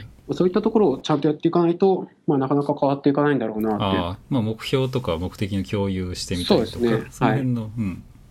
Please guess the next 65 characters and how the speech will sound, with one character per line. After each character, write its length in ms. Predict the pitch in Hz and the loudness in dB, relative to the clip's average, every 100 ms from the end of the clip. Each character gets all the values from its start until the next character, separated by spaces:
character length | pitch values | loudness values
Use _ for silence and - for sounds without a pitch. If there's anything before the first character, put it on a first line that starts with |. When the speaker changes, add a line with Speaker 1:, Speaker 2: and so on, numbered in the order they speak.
| - - - - | -20 -20 -20 -10
Speaker 1:
そ 180 | - 147 | -4 -4
う 20 | |
で 60 | |
す 80 | - | -2
ね。 180 | 107 107 | -2 -2
な 120 | - 139 | 0 2
の 60 | |
で、 220 | 127 123 - | 2 -2 -6
最 240 | - - 214 | -4 0 0
初 140 | - | 2
結 140 | - 233 | 0 0
構 140 | 113 | 2
割 180 | 117 139 | 2 2
と 80 | 143 | 2
僕 200 | 143 156 | 2 2
は、 260 | 151 - - | 0 -2 -4
ま 80 | 135 | -2
あ、 40 | |
手 120 | - | 0
段 200 | 185 143 104 | 0 2 0
を 40 | |
ど 100 | 113 | -2
ん 80 | 113 | -2
ど 80 | 107 | -4
ん 60 | |
ぶ 100 | 107 | -6
っ 20 | 104 | -4
込 140 | 131 117 | -2 -2
ん 20 | |
で 80 | 117 | -6
い 40 | |
っ 20 | |
て 80 | - | -6
た 120 | - | -4
ん 100 | 110 | -2
で、 300 | 110 113 110 - - | 2 2 0 -4 -2
Speaker 2:
は 100 | 104 | -2
い。 40 | - - - | -4 -14 -6
Speaker 1:
ま 80 | 151 | 0
あ、 0 | |
あ 20 | |
ま 100 | 127 131 | 4 4
り 60 | |
良 60 | 139 | 2
く 60 | |
な 80 | 127 104 | 0 -4
か 80 | |
っ 60 | 104 | -4
た 120 | - | -4
な 80 | 101 | -2
っ 40 | |
て 80 | 101 | -2
い 20 | |
う 20 | 104 | -2
と 80 | 107 | 0
こ 100 | 107 | 0
ろ 80 | |
は 80 | 107 | 2
あ 40 | 107 | 0
る 80 | |
ん 80 | 104 | -2
で 60 | 101 | -2
す 80 | - | 0
け 100 | 110 | 0
ど、 280 | 107 127 | 0 -2